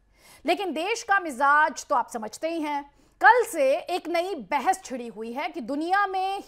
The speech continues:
हिंदू पहले आया या मुसलमान। दिल्ली में जमीयत उलेमाए हिंद के जलसे से कल नया बखेड़ा खड़ा हुआ। जमीयत के प्रमुख मौलाना अरशद मदनी ने एक झटके में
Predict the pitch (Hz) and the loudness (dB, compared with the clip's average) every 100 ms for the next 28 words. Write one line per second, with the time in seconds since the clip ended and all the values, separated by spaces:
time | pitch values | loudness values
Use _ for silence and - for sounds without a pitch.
0 | - 285 302 440 480 370 320 294 269 214 | -2 0 2 2 2 0 0 -2 -2 -2
1 | 226 381 - _ _ _ 359 349 - 247 | -2 -4 -8 _ _ _ 0 0 -4 -6
2 | 220 - - _ _ _ _ _ _ 320 | -6 -12 -16 _ _ _ _ _ _ 0
3 | 427 453 339 349 415 415 381 359 359 359 | 2 0 0 0 0 -6 -2 -2 -2 -4
4 | 311 339 320 226 214 214 214 262 381 - | -4 -6 -8 -8 -8 -10 -12 -10 -10 -4
5 | 294 294 - _ _ _ _ _ 240 285 | -4 -4 -16 _ _ _ _ _ -2 4
6 | 381 415 392 277 247 226 220 214 190 - | 6 6 6 2 -4 -6 -8 -12 -16 -18
7 | - - _ _ _ 208 277 311 - 277 | -20 -20 _ _ _ -4 -4 -4 -6 -8
8 | 240 240 392 - 247 247 254 262 262 240 | -6 -6 -6 -6 -8 -4 -2 -2 -4 -6
9 | 240 226 214 262 330 330 330 330 - - | -8 -10 -10 -8 -6 -6 -6 -6 -10 -10
10 | 330 - 403 359 190 | -10 -6 -2 -2 -4